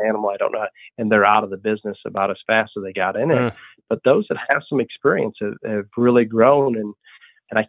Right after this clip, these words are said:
Speaker 1: can't say they're competitors at this point, because it seems like in our industry and the Savannah cat pet world, it's almost like the goat world right now.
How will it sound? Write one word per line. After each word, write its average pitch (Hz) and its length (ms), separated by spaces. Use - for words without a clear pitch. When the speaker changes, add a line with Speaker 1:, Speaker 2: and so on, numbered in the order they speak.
Speaker 1:
can't 151 240
say 151 100
they're 123 240
competitors 117 680
at 117 120
this 104 120
point, 110 340
because 113 460
it 101 120
seems 131 240
like 113 220
in 98 100
our 104 200
industry 107 600
and 101 200
the 95 160
Savannah 107 380
cat 123 220
pet 139 260
world, 104 340
it's 117 160
almost 160 340
like 196 160
the 151 80
goat 131 240
world 113 260
right 107 220
now. 110 380